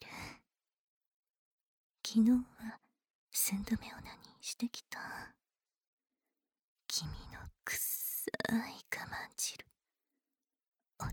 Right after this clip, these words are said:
ちんぽに、気筒に、塗りたくってきた。君の本気のドスケベで、おまんこを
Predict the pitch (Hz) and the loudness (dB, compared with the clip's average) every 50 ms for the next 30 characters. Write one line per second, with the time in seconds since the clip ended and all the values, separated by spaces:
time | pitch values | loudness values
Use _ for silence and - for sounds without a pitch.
0 | - - - - - - - - - - - - - - - _ _ _ _ _ | -2 2 0 0 0 0 -10 -12 0 2 2 2 2 -4 -8 _ _ _ _ _
1 | _ _ _ _ _ _ _ _ _ _ - _ - - - - _ - - - | _ _ _ _ _ _ _ _ _ _ -20 _ -4 -4 -4 -4 _ -2 0 2
2 | - - - - - - - - - - _ _ _ _ _ - - - - - | 2 2 0 -4 -8 -10 -14 -16 -20 -20 _ _ _ _ _ -20 -20 -20 -20 -20
3 | - _ _ _ _ _ _ _ _ _ _ _ - - - 190 180 - - - | -20 _ _ _ _ _ _ _ _ _ _ _ -18 -4 0 2 2 2 0 0
4 | - - - - - - - - _ - - - - - - - - - - - | -8 -10 -10 -10 -10 -10 -10 -10 _ -14 -12 -8 -6 -8 -8 -8 -10 -10 -8 -8
5 | - - - - - - _ _ _ _ _ _ _ _ _ _ _ _ _ _ | -8 -8 -8 -8 -10 -12 _ _ _ _ _ _ _ _ _ _ _ _ _ _
6 | _ _ _ _ _ _ _ _ _ _ _ _ _ _ _ _ _ _ _ _ | _ _ _ _ _ _ _ _ _ _ _ _ _ _ _ _ _ _ _ _
7 | _ - - - 170 160 151 165 160 160 165 170 165 - - - - 170 165 170 | _ -4 -2 0 0 2 2 0 -2 -2 -4 -4 -4 -6 -12 -8 -4 0 2 2
8 | 180 190 - - - - 185 208 196 185 - - 185 180 - - - - - 208 | 2 2 0 -2 -4 4 4 6 6 4 2 0 0 0 0 -4 -8 -8 -6 -4
9 | - - 214 - - - - - - - _ _ - - - - - - - - | -2 -2 -2 -4 -4 -14 -16 -16 -16 -18 _ _ -20 -20 -20 -20 -20 -20 -20 -20
10 | - _ _ _ _ _ - 175 180 180 180 190 202 202 208 - - - - | -20 _ _ _ _ _ -4 -2 0 0 2 0 -2 -2 -6 -8 -14 -14 -12